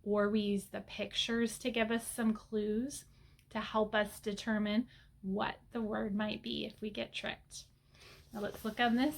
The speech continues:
side. And this has our new sight words for the week. So we have come.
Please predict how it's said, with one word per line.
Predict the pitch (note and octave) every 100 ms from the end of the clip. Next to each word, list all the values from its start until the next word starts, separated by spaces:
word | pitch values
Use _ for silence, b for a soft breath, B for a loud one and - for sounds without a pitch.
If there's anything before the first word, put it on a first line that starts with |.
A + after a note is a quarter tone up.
| -
side. | G#3 A3+ A3+ B3 B B B B B - - - - -
And | G#3+ G#3+
this | A3+
has | - A3+ A3+
our | A3
new | G#3+ G#3+
sight | G3 A3 A3
words | A3 A3 G3+
for | - G#3+
the | G3+
week. | G3+ G3+ - - b b b -
So | - A3
we | A3
have | A3+ A3 G#3+ G3+ - - -
come. | - - - A3+ G#3+ G#3+ A#3 D4